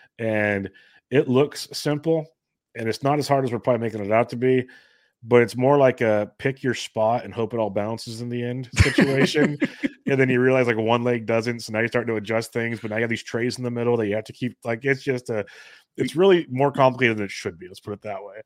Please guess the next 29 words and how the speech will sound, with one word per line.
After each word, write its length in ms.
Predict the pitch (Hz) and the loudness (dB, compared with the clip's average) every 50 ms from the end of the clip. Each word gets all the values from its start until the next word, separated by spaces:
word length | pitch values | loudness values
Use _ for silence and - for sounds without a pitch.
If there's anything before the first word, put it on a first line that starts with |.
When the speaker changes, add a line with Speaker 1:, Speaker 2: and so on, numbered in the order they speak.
| _ _ - | _ _ -2
Speaker 1:
And 360 | 147 131 131 139 131 127 127 | 2 2 2 4 2 0 -2
it 200 | 131 127 120 120 | 0 0 0 0
was 240 | 120 120 113 - - | 0 0 -2 -6 -8
just, 320 | 117 110 107 - - - 123 | -8 -10 -10 -12 -12 -8 -6
especially 640 | 117 110 - - 123 - - 123 113 113 113 104 - - - - _ _ | -6 -4 0 -2 -2 0 -2 -2 -2 -2 -2 -4 -6 -12 -20 -20 _ _
you 540 | 117 120 123 123 123 123 123 117 113 110 104 | -2 0 0 2 2 2 2 0 -2 -4 -4
late 200 | 113 117 120 117 | -2 0 0 0
at 100 | 117 107 | 0 0
night, 320 | 107 107 110 117 113 - | 0 0 0 -2 -4 -4
probably 240 | - 117 110 110 107 | -2 0 0 0 -2
just 160 | 104 - - | -6 -6 -4
wanted 240 | 110 107 107 110 107 | -4 -4 -4 -4 -4
to, 40 | 104 | -2
like, 220 | 104 101 98 98 - _ | -2 -2 -2 -4 -8 _
go 120 | - 104 104 | -10 -8 -8
to 80 | 104 | -6
bed 200 | 98 101 101 101 | -4 -4 -2 -2
or 100 | 104 107 | -2 -2
have 180 | 104 107 104 101 | -2 -4 -4 -4
another 420 | 98 110 107 107 107 110 107 - _ 117 - _ - 123 117 - | -6 -6 -4 -4 -4 -4 -6 -8 _ -20 -20 _ -18 -18 -16 -8
quick 180 | - 135 - _ | -8 -8 -8 _
cocktail 480 | - - 143 131 - - - 165 165 | -4 -4 -4 -4 -6 -10 -12 -10 -8
or 80 | 170 180 | -8 -10
something. 260 | - - 135 135 123 | -10 -8 -4 0 2
I 60 | 127 | 2
don't 140 | 143 160 151 | 2 2 0
know. 180 | 139 139 151 143 - | 0 -2 -2 -4 -6
It's 80 | _ - | _ -14
just 140 | - - | -18 -16